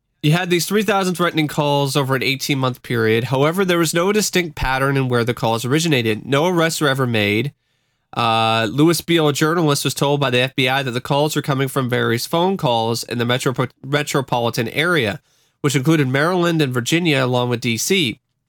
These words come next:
Some of the calls were coming in two times a minute, which suggested that multiple people were involved. And I guess multiple people were getting Super Nintendos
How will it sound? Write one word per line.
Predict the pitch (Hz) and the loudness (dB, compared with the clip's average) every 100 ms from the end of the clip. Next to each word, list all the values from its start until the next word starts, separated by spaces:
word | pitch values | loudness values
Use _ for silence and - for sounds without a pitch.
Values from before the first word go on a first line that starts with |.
| _ _ - | _ _ -8
Some | - 170 | -4 0
of | 196 | 0
the | |
calls | - 143 147 135 | 0 0 0 -2
were | |
coming | 143 131 131 | -2 0 0
in | 123 | -2
two | 120 143 | -2 -2
times | 123 120 | -2 -2
a | 120 | -2
minute, | 143 214 175 131 - _ _ _ _ | 0 0 0 -2 -8 _ _ _ _
which | 160 156 | 0 0
suggested | 156 147 180 180 175 | 0 0 0 0 0
that | 160 | 0
multiple | 143 135 143 139 | 0 -2 -2 -4
people | 120 120 117 113 | -2 -2 -2 -2
were | 110 104 | -2 -2
involved. | 101 104 123 127 101 147 - _ _ _ _ - | -4 -2 0 0 -2 -6 -14 _ _ _ _ -8
And | 110 107 | -4 -4
I | 113 | -2
guess | 113 - | -2 -2
multiple | 117 117 117 | -2 -4 -6
people | 139 131 131 | -2 -2 -2
were | 123 131 | -2 -2
getting | 131 131 | -2 -2
Super | - 139 139 | -4 -4 -2
Nintendos | 139 190 208 147 135 151 156 | -2 -2 0 0 2 0 -2